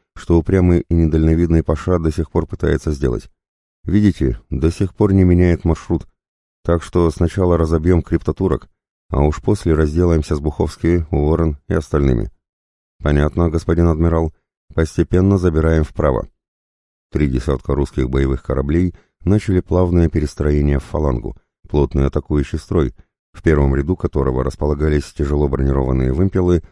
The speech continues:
с сильной дальнобойной артиллерией. Такое построение было рассчитано на нанесение максимального урона противнику, начиная с дальней дистанции ведения огня.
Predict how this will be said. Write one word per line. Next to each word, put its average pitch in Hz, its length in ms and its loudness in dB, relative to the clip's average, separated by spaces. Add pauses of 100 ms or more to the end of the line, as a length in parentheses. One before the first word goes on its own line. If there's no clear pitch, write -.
(260)
с - 160 -20
сильной 101 380 4
дальнобойной 73 800 2
артиллерией. 58 680 -6 (580)
Такое 78 300 2
построение 82 560 2
было 73 220 2
рассчитано 78 600 0
на 78 100 0
нанесение 82 680 4
максимального 92 880 0
урона 78 320 0
противнику, 60 640 -6 (320)
начиная 69 500 2
с 65 140 -8
дальней 65 320 0
дистанции 78 580 -2
ведения 62 440 -2
огня. 58 260 -6